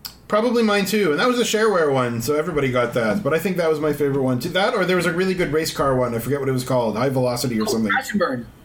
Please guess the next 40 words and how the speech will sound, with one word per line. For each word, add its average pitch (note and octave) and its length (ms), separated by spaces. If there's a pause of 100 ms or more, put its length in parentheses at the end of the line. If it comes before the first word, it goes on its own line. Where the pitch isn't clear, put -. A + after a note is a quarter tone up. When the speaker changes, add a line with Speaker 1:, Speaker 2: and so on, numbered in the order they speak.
(240)
Speaker 1:
Crash F3+ 220
and F#3 100
Burn. A#2 360 (280)
That E3+ 140
had F3+ 140
a E3 60
really E3+ 220
good D#3+ 180
song, D3+ 380
and C3 100
it C3 160
was C3 140
a C3+ 120
fun, B2+ 440 (160)
it D3+ 40
was D3 80
a E3 60
really E3+ 180
fast D3 480
table C3 340
with A2+ 100
lots B2+ 180
of A#2+ 280
ramps A#2+ 320
and A2+ 140
zooming A#2+ 260
around. A2+ 360 (720)
Speaker 2:
Well, F3+ 140
I, G#3 140
I G3+ 60
like B3+ 200
the, G3+ 200
uh, E3+ 120
the E3 100
Jill F#3 200
of F#3 80
the E3+ 60
Jungle E3+ 300
table, C#3 460
too. C3 320